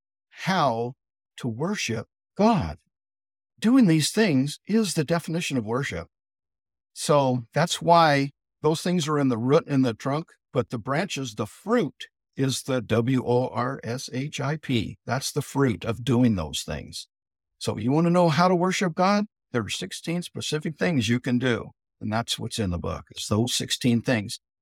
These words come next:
And each of them is really good things to know of how to grow and mature as a Christian. Prayer is one of them.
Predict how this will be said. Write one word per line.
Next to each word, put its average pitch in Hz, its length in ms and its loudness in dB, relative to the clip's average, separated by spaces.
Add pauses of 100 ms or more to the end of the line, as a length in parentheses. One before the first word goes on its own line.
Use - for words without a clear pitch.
And 196 200 2
each 254 300 4
of 156 140 4
them 151 360 6
is 135 280 0
really 190 340 -2
good 151 440 0
things 147 420 0
to 120 100 -4
know 139 460 4
of 101 180 -6
how 123 240 0
to 123 100 -2
grow 120 500 0
and 104 320 -10 (120)
mature 123 400 -6
as 101 140 -12
a - 60 -20
Christian. 85 500 -10 (400)
Prayer 147 420 4
is 113 140 -4
one 110 160 0
of 87 80 -8
them. 80 240 -12